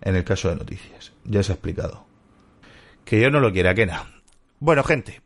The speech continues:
pues, eh, lo dicho, que muchísimas gracias por estar, muchísimas gracias por escuchar nuestra versión. Esperemos que os haya servido para conocer más detalles,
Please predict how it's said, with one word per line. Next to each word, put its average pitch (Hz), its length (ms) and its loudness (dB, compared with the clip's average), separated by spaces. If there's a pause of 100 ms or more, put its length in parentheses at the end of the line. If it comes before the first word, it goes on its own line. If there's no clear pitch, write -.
pues, 113 600 4
eh, 117 220 6
lo 120 140 4
dicho, 120 420 -2 (220)
que 110 480 6
muchísimas 117 440 2
gracias 110 280 2
por 95 640 4
estar, 135 380 0
muchísimas 101 400 -4
gracias 98 280 0
por 90 120 0
escuchar 92 420 -2
nuestra 90 320 -2
versión. 131 540 2 (520)
Esperemos 101 540 2
que 101 160 2
os 98 160 0
haya 98 160 4
servido 98 380 2
para 85 200 2
conocer 90 540 2
más 87 220 0
detalles, 131 640 0